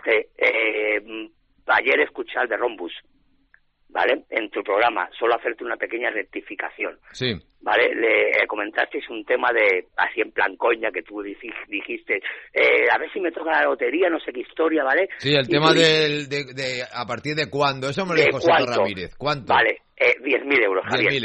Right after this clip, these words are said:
Speaker 2: euros.
Speaker 1: Eh, trabajo un estanco y en una administración de lotería, ese estanco y administración
Speaker 2: Vale,
Speaker 1: de
Speaker 2: pues ya
Speaker 1: lotería a la
Speaker 2: está.
Speaker 1: vez, ¿vale? Diez mil, antes eran dos mil quinientos, ¿vale? Dos mil quinientos, a par-, hace cosa de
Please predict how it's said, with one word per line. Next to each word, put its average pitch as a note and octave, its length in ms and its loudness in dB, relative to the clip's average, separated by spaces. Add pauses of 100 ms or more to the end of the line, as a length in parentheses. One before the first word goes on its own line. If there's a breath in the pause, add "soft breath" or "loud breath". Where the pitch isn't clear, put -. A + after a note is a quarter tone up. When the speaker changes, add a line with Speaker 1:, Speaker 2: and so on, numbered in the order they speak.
Speaker 2:
euros. A#2+ 80 4 (140)
Speaker 1:
Eh, - 100 -2
trabajo B2 380 2
un B2 140 2
estanco C3 600 2
y B2+ 80 0
en A#2 60 2
una A2 140 0
administración G#2 460 -4
de G2+ 60 0
lotería, G#2+ 400 2
ese - 120 -8
estanco A#2 340 -4
y - 20 0
administración G2+ 400 -2
Speaker 2:
Vale, A2+ 120 2
Speaker 1:
de G2+ 60 -2
Speaker 2:
pues A2 120 0
ya B2 60 4
Speaker 1:
lotería A2+ 160 0
a A#2 120 4
la D#3 60 4
Speaker 2:
está. F3 180 2
Speaker 1:
vez, - 260 -20
¿vale? C#3+ 240 2 (140 loud breath)
Diez A2+ 220 0
mil, B2+ 240 -2
antes D#3 320 2
eran E3 160 4
dos C3+ 100 2
mil C#3+ 220 -4
quinientos, E3+ 600 2 (320 soft breath)
¿vale? G#3 340 2 (200 soft breath)
Dos G#2 200 0
mil B2+ 180 -2
quinientos, E3+ 580 0
a A#2 240 0
par-, A#2 240 0
hace B2+ 400 0
cosa C3 300 0
de B2+ 140 2